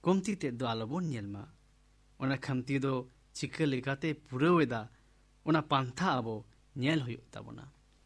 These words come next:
ᱟᱢ ᱩᱱᱤ ᱥᱟᱞᱟᱜ ᱚᱱᱟ ᱡᱟᱭᱜᱟ ᱨᱮ ᱫᱚᱦᱚ ᱠᱟᱛᱮ ᱧᱮᱞ ᱢᱮ ᱡᱮ, "ᱤᱧᱦᱚᱸ ᱡᱩᱫᱤ ᱱᱚᱝᱠᱟ ᱠᱟᱛᱮ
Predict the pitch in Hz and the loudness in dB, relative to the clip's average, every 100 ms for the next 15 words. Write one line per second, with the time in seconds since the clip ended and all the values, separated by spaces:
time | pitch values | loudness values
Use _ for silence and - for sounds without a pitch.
0 | _ - _ - 233 220 208 233 - 240 | _ -20 _ 6 6 8 6 6 4 2
1 | 202 175 131 135 139 156 165 127 143 165 | 4 4 4 4 4 4 2 0 -4 -4
2 | - 117 120 165 139 113 104 113 127 131 | -4 0 4 4 2 -2 -4 -4 0 2
3 | 131 143 135 143 123 120 120 131 120 120 | 2 2 2 0 0 -2 -4 -6 -6 -6